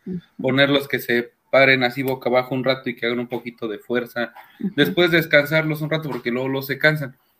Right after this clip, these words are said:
Speaker 1: Sí.
Speaker 2: Y fíjense que eso de comparar, la verdad, yo sí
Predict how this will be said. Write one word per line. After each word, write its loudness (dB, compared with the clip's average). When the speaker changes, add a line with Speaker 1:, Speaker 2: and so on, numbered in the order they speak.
Speaker 1:
Sí. -6
Speaker 2:
Y 4
fíjense 2
que 4
eso 0
de 0
comparar, 4
la 6
verdad, 2
yo 0
sí 0